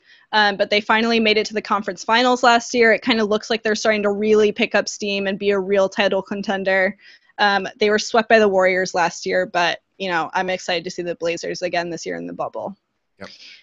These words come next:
Speaker 1: Um, and just in general, the Blazers have been an incredibly successful team despite having so few championships.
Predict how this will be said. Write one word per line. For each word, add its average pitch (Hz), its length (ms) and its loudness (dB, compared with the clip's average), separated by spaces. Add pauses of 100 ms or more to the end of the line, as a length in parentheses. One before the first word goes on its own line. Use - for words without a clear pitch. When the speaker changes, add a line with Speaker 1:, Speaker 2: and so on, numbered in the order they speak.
(140)
Speaker 1:
Um, 220 340 4 (160)
and 247 100 2
just 277 220 4
in 277 180 8
general, 233 380 6
the 208 80 -2
Blazers 220 400 0
have 220 160 0
been 202 260 -2
an 175 140 -4
incredibly 196 760 -2
successful - 760 -4
team 196 240 -6
despite 185 380 -2
having 175 400 0
so 175 260 -2
few 175 240 -4
championships. 180 880 -4